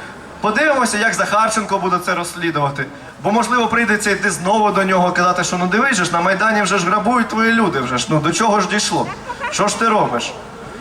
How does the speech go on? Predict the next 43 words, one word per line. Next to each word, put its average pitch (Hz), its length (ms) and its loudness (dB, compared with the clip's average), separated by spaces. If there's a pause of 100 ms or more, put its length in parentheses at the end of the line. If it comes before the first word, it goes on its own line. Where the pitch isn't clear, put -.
(180)
Але 285 400 4 (380)
поки 247 280 -4
що 226 160 2
зараз 220 340 2
я 214 80 0
бачу, 208 220 0
що 180 100 -6
там 196 140 0
люди 196 200 0
підійшли 180 420 -4
зі 170 100 0
штабу, 214 420 2
журналіст 175 480 -2
вон 208 100 0
прийшов, 185 320 0
Т 180 120 0
В 165 380 2
Ай 151 140 4
вон 147 120 0
стоїть. 147 340 -2 (1200)
Хлопці, 240 320 2
пропустіть 262 440 2
журналіста, 247 500 2
будь 170 160 0
ласка, 151 300 2
да, 156 160 2
будь 180 140 -2
ласка, 185 280 0
пропустіть. 151 500 -4 (1000)
Це 226 120 0
наш 202 160 2
гарний 156 320 2
канал, 196 420 2 (720)
Т 151 80 -2
В 170 100 2
Ай 180 140 4
нас 147 160 0
поважає, 151 640 2
ми 196 100 0
поважаємо 156 560 2
Т 151 160 0
В 147 140 4
Ай. 139 120 2